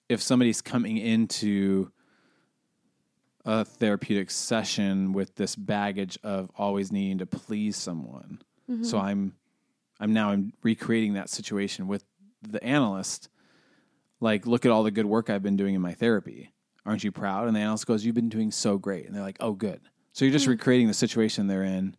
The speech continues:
Speaker 2: Hmm.
Speaker 1: everywhere else. And they're not really growing.
Speaker 2: But the analyst would do something different?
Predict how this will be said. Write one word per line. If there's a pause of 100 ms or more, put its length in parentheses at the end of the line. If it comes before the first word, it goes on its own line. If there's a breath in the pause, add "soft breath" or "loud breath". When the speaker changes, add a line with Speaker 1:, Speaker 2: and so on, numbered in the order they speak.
(140)
Speaker 2:
Hmm.
Speaker 1:
everywhere
else. (600 soft breath)
And
they're
not
really
growing. (1300 soft breath)
Speaker 2:
But
the
analyst
would
do
something
different?